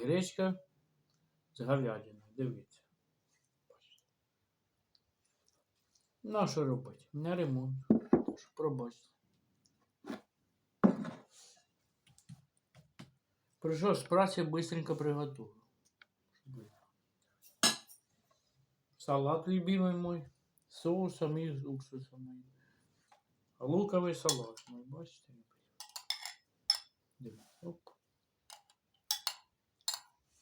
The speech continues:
Слава Україні, героям слава! Слава Україні! Перемога за нами.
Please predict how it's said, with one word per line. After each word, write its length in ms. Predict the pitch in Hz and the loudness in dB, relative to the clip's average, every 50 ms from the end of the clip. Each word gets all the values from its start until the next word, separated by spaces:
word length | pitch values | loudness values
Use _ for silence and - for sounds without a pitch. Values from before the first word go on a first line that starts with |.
| - - _ _ _ _ _ _ _ _ _ - _ _ - - _ _ _ _ _ _ _ - - _ - - - - _ - _ _ _ _ _ _ _ _ _ _ _ _ _ _ _ _ _ | -20 -20 _ _ _ _ _ _ _ _ _ -20 _ _ -20 -20 _ _ _ _ _ _ _ -20 -10 _ -6 -6 -6 -8 _ -20 _ _ _ _ _ _ _ _ _ _ _ _ _ _ _ _ _
Слава 340 | _ - 160 151 147 143 139 | _ 6 8 8 8 6 4
Україні, 460 | 139 135 135 151 160 165 160 143 131 | 2 0 0 0 0 0 0 2 2
героям 300 | 131 131 147 147 139 131 | 2 2 2 2 2 0
слава! 360 | 131 - - 113 107 107 107 - | -2 -4 -8 -10 -12 -12 -14 -16
Слава 320 | - - 160 175 165 160 160 | -8 2 4 6 8 8 6
Україні! 460 | 160 - 151 143 131 117 113 - - _ _ _ _ _ _ _ _ _ _ _ _ _ _ _ _ | 4 2 0 0 0 -2 -2 -6 -10 _ _ _ _ _ _ _ _ _ _ _ _ _ _ _ _
Перемога 380 | - 151 165 180 185 202 202 185 | 2 6 6 8 8 8 6 6
за 200 | 165 175 175 156 | 6 6 4 4
нами. 220 | 135 123 113 - | 2 0 -4 -6